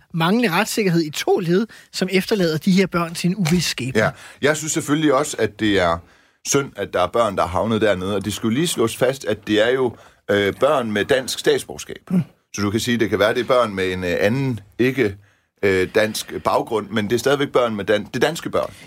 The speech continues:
Speaker 1: Jamen,
Speaker 2: ikke?
Speaker 1: jeg, øh, skelner ikke imellem, om folk er danske, alt efter
Speaker 2: Gør du
Speaker 1: hvil-,
Speaker 2: ikke det?
Speaker 1: Nej, det gør jeg da
Speaker 2: Der
Speaker 1: ikke.
Speaker 2: vil ikke være forskel på, hvis det var et barn, der havde midlertidig opholdstilladelse i Danmark, end et barn, der havde dansk statsborgerskab?
Speaker 1: Nej, det er fordi, du misforstod det, jeg vil sige.
Speaker 2: Okay.
Speaker 1: Jeg vil sige, at det, jeg ikke skelner mellem, det
Speaker 2: Ja.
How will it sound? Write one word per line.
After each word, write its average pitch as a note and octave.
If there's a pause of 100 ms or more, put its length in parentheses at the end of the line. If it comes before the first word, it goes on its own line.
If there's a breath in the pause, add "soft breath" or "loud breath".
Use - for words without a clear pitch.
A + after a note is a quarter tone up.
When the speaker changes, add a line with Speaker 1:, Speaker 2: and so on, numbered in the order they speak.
Speaker 1:
Jamen, D#3
Speaker 2:
ikke? F3+
Speaker 1:
jeg, G#3
øh, D#3+
skelner F#3
ikke F3
imellem, E3+
om D3+
folk F3
er D3+
danske, D3+
alt E3
efter E3
Speaker 2:
Gør D#3+
du C#3+ (100)
Speaker 1:
hvil-, E3+
Speaker 2:
ikke F3
det? F3 (120)
Speaker 1:
Nej, C#3
det D3
gør D3+
jeg F3
da D3
Speaker 2:
Der C3+
Speaker 1:
ikke. A#2+
Speaker 2:
vil C3+
ikke D#3+
være C#3
forskel D#3
på, D#3
hvis A#2+
det A2+
var G2+
et G2+
barn, B2+
der G#2
havde F#2
midlertidig A#2+
opholdstilladelse A2
i F2
Danmark, A2+ (280 loud breath)
end G#2
et G2
barn, A#2
der G2
havde G#2
dansk A2
statsborgerskab? C#3+
Speaker 1:
Nej, A#3
det A#3
er A#3+
fordi, A3+
du A3+
misforstod A#3
det, G3
jeg G3
vil E3
sige. G#3
Speaker 2:
Okay. -
Speaker 1:
Jeg G3
vil G3+
sige, G#3
at F3
det, A3
jeg G3+
ikke F#3+
skelner G#3
mellem, F3+
det A3
Speaker 2:
Ja. -